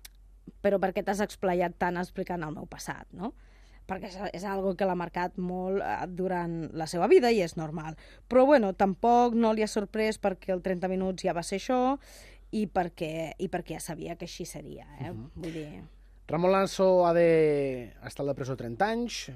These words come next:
Speaker 2: uns quants menys potser, eh, per aquestes coses de la justícia. Clar, mm, això el portarà pràcticament a l'edat dels vuitanta anys.
Speaker 1: Mhm.
Speaker 2: Am, n'heu parlat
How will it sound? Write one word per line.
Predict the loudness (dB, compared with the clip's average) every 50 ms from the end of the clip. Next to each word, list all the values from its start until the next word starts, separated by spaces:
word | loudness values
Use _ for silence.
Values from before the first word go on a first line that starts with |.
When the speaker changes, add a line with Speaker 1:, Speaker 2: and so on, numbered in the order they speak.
| -16 -18 -18 -18 -20 -20 -20 -20 -20 -20 -20 -20 -20 -16 -14
Speaker 2:
uns | -12 -12 -12 -10
quants | -10 -10 -6 -4
menys | -4 -6 -6
potser, | -6 -10 -8 -6 -4 -2 -2 0 -2 -2
eh, | -4 -6 -10 -10 -12 -14 -16 -20 -20 -20 -20 -20 -20 -20 -20 -20 -20 -20 -18 -18 -20 -20 -20 -20 -20 -20 -20 -18 -16
per | -14 -12
aquestes | -10 -6 -6 -6 -4 -6 -8 -6
coses | -6 -4 -4 -4 -6
de | -8
la | -8 -8
justícia. | -6 -8 -6 -2 -2 -2 0 2 2 2 2 2 0 -8 -20 -20 -20 -20 -20 -20 -20 -20 -20 -10 -4
Clar, | 0 0 0 0 -2 -4
mm, | -8 -8 -8 -8 -8
això | -10 -10 -10 -8 -6 -6
el | -4
portarà | -4 -4 -4 -4 -2 -4 -4 -4 -6
pràcticament | -8 -12 -10 -8 -6 -6 -4 -4 -6
a | -6 -6
l'edat | -6 -8 -8 -6
dels | -8 -8 -6
vuitanta | -8 -10 -8 -10 -10 -10 -8 -6
anys. | -6 -6 -8 -10 -12 -16 -20 -20 -20 -20 -20 -14 -8
Speaker 1:
Mhm. | -6 -4 -4 -4 -6 -6 -8 -6
Speaker 2:
Am, | -4 -2 -2 -2 -2 -4 -6 -8 -8 -10 -10 -12 -14 -14 -16 -18 -20 -20 -20 -20 -20 -20 -16 -10
n'heu | -4 -2 -2 -2 -2
parlat | -4 -10 -10 -10 -12 -10 -10 -10 -12